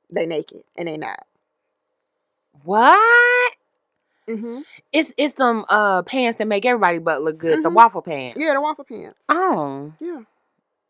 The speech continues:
Speaker 2: That's stupid.
Speaker 1: Yeah, it's, I don't understand. I don't know.
Speaker 2: Let Lil Puma live her life.
Speaker 1: That's the picture, girl.
Speaker 2: There is, okay, body, yaddy, yaddy, yaddy, yaddy.
Speaker 1: Uh-huh.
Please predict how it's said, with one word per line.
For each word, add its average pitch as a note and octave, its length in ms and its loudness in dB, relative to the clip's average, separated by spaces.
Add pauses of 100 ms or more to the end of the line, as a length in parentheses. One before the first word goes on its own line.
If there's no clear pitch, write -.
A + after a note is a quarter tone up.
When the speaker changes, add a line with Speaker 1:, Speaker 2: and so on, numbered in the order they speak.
(140)
Speaker 2:
That's E4+ 220 0
stupid. G3 640 -8 (220)
Speaker 1:
Yeah, G3 340 -8
it's, A#3 280 -2
I - 80 2
don't D#4 160 0
understand. A#3+ 560 -8
I - 40 -4
don't - 120 -6
know. - 140 -6 (1080)
Speaker 2:
Let G#4+ 180 4
Lil A4+ 180 4
Puma A4 260 2
live G#4 240 0
her G#4+ 500 -2
life. - 100 0
Speaker 1:
That's - 180 0
the - 100 -8
picture, D4 280 -8
girl. G3 320 -6
Speaker 2:
There A#4 440 -2
is, - 180 -20 (640)
okay, A#4+ 640 2
body, F#4+ 360 4
yaddy, G4 300 4
yaddy, G4 320 4
yaddy, F#4+ 320 2
yaddy. D#4 320 2
Speaker 1:
Uh-huh. D#4+ 260 -6